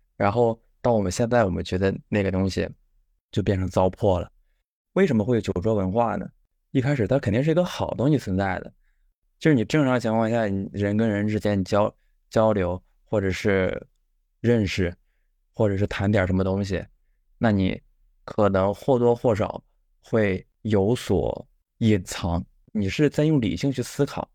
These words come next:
你不可能关掉理性。然后酒桌它就成了这么一个场合，因为人在喝酒的时候都会出现这种微醺的状态嘛，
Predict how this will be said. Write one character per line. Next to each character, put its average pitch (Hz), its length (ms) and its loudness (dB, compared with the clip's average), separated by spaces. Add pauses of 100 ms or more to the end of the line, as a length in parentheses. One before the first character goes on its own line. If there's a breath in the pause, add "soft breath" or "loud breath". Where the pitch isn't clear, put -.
(260)
你 110 100 -2
不 170 140 0
可 156 100 -2
能 101 220 0 (580)
关 151 160 4
掉 170 160 4
理 98 160 0
性。 - 180 -10 (760)
然 139 100 2
后 160 60 4
酒 101 200 0
桌 123 160 4
它 147 120 4
就 135 80 4
成 113 160 -2
了 104 40 2
这 110 120 0
么 107 60 0
一 110 40 2
个 120 60 0
场 98 260 -6
合， 82 260 -6 (600)
因 143 160 2
为 143 60 4
人 117 120 2
在 143 80 4
喝 147 200 2
酒 135 120 2
的 90 140 0
时 85 80 -2
候 110 100 2
都 120 200 2
会 110 300 0
出 - 200 -6
现 107 240 -2
这 107 100 0
种 95 360 -2 (480)
微 120 200 2
醺 131 180 0
的 117 120 2
状 117 220 2
态 92 200 -4
嘛， 87 140 -10